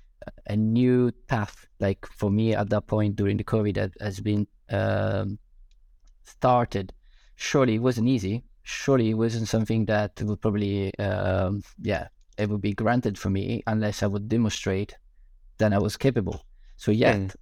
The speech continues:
Speaker 1: I just share with you all the, uh, skills, soft skills that have be-, helped me succeeding. But yeah, I have to, s-, yeah, sit on that chair and start calling to learn the different type of people you're speaking to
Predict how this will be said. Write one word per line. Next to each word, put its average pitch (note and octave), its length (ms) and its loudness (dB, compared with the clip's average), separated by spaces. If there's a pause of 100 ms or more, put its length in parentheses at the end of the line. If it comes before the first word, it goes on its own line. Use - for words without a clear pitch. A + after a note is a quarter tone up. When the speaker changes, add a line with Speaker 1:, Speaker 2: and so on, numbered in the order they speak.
Speaker 1:
I G#2 120 -2
just G2+ 220 -2
share G#2+ 240 4
with G#2+ 140 -2
you G#2+ 180 0
all G#2+ 460 2
the, G2+ 420 2
uh, G2+ 220 2
skills, A2 420 -2
soft - 380 -2
skills G#2+ 440 0
that G2 120 2
have G2+ 220 0
be-, - 160 -4
helped A#2+ 360 0
me G#2+ 300 -2
succeeding. A2+ 640 -2 (1040)
But G#2 360 0 (120)
yeah, G#2+ 280 2
I G#2 120 -2
have B2+ 200 -2
to, G#2+ 220 -2
s-, - 300 -12 (280)
yeah, F2+ 200 0
sit - 320 -2
on A2+ 100 4
that G#2 140 -2
chair G2 460 0
and A2 140 -4
start G#2+ 280 0
calling A#2 480 0 (600)
to A#2 100 0
learn A#2+ 520 2 (880)
the A2+ 100 -2
different B2 380 2
type A2+ 200 2
of A2 120 -4
people G#2 280 0
you're F#2+ 80 -2
speaking G#2 460 -2
to F#2+ 400 -4